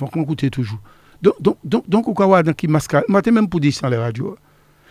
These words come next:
Men mwen ka di li, kanmenm, paske se pou di, yo, arete chay dlo an panye. arrêter, puis ça, nous bien faire panier roche pour nous te consolider route là.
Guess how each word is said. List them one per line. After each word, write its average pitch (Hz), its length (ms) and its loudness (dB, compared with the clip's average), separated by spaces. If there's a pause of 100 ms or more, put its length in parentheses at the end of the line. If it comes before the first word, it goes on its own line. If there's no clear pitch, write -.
Men 202 160 6
mwen 208 80 2
ka 233 100 4
di 208 140 4
li, 190 180 6
kanmenm, 196 320 4
paske 160 380 2
se - 160 -4
pou 170 160 -4
di, 175 160 4
yo, 160 80 2
arete 156 420 0
chay 135 220 -2
dlo 127 240 0
an - 20 -12
panye. 139 380 2 (680)
arrêter, 185 440 2
puis 156 160 -4
ça, 165 260 0 (300)
nous 196 140 4
bien 175 200 6
faire 175 180 4
panier 143 540 4
roche 120 480 4 (220)
pour 170 100 -2
nous 156 100 2
te - 140 0
consolider 139 600 0
route 127 280 0
là. - 160 6